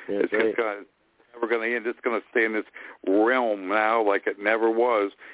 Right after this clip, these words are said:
Speaker 2: until Jesus
Speaker 1: Yeah.
Speaker 2: returns. It's gonna be in this in a greater way.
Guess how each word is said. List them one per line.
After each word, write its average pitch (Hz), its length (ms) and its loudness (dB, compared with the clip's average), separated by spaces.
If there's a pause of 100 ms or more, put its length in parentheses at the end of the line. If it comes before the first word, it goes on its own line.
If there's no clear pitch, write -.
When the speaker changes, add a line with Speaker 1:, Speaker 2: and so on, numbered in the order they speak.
(140)
Speaker 2:
until 92 320 -2
Jesus 98 420 -2
Speaker 1:
Yeah. 110 220 4
Speaker 2:
returns. - 100 -18
It's 123 240 2
gonna - 220 -12
be 107 100 -20
in 92 100 -20
this 85 160 -20 (140)
in 98 80 -20
a 90 340 -20
greater 104 240 -2
way. 92 340 -6